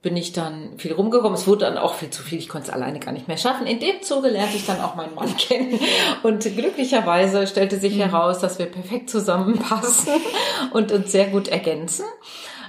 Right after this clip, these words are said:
Speaker 1: Ähm, es hat also se-, beiden sehr viel Freude bereitet. Ähm, ja, da wundern sich immer viele, aber ich kann nur sagen, es geht,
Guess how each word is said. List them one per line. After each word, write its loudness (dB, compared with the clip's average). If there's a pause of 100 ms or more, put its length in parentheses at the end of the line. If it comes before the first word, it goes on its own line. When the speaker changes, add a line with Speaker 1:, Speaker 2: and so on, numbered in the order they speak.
(100)
Speaker 1:
Ähm, 2
es -4
hat 0
also 0
se-, -4
beiden 0
sehr 6
viel 0
Freude 4
bereitet. 0
Ähm, 0
ja, -2
da -10
wundern 2
sich -6
immer -10
viele, 2
aber 2
ich -10
kann -6
nur -6
sagen, -4
es -8
geht, -2